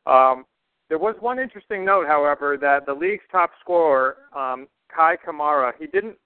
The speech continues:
he wasn't, uh, voted in by the fan starting eleven. Um, he didn't get a designated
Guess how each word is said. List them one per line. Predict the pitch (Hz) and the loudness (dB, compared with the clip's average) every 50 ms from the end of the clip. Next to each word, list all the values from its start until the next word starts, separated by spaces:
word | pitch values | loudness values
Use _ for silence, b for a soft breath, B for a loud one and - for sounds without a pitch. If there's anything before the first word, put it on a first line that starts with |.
| _ _ 143 | _ _ -18
he | 147 | -8
wasn't, | 147 202 233 240 262 247 208 - - | -4 -4 -4 -2 -4 -8 -10 -10 -6
uh, | - 165 165 160 156 156 151 | -2 0 0 2 0 -2 -2
voted | 135 143 170 180 170 151 147 | 0 0 0 0 0 -4 -6
in | 151 143 139 127 | -6 -6 -4 -2
by | 123 127 | -2 -2
the | 127 123 123 - | 0 -2 -6 -8
fan | - 139 135 127 123 - | -6 -6 -6 -6 -6 -4
starting | - 131 123 120 117 117 | -2 -2 -2 -2 -4 -6
eleven. | 113 117 117 117 113 113 117 - _ _ _ _ _ _ _ | -4 -4 -4 -4 -4 -8 -12 -16 _ _ _ _ _ _ _
Um, | 117 113 113 113 110 117 | 0 2 2 2 0 -4
he | 127 | -10
didn't | 127 117 143 156 175 156 | -12 -10 -10 -10 -8 -4
get | 139 139 139 135 - | 0 0 0 0 -2
a | 131 131 123 123 120 120 | -2 -2 -2 -2 -4 -2
designated | - 131 127 127 123 120 123 120 120 120 | -4 -4 -4 -4 -8 -6 -4 -4 -4 -4